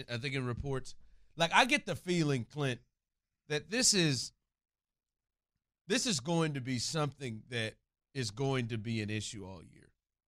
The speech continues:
Like, it may not be a big issue. It may not be, it, it, it may not be, like, anything that makes him go to the disabled list, m-, potentially. But I do think,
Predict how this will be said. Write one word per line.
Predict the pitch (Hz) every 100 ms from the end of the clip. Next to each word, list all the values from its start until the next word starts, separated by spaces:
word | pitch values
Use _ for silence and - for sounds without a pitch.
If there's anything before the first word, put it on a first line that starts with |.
| _ _ _
Like, | 180 196
it | 233
may | 240
not | 226
be | 190 208
a |
big | 165 185 165
issue. | 170 185 180 170 -
It | 180
may | 220
not | 226 208
be, | 160 190 190 175
it, | 190 190
it, | 196
it | 190
may | 185 196
not | 190 185 139
be, | 175 170
like, | 165 160
anything | 180 175 - 175 165
that | 143 139
makes | 135 143 165 -
him | 165
go | 139 165
to | 143
the | 127
disabled | 113 - 170 175 165 147
list, | 160 156 - - _ _ _ _ _ _ -
m-, | 175 _ _ -
potentially. | 147 185 175 185 170 165 - _ _ -
But | 165
I | 196
do | 151 226 233
think, | - 185 151 -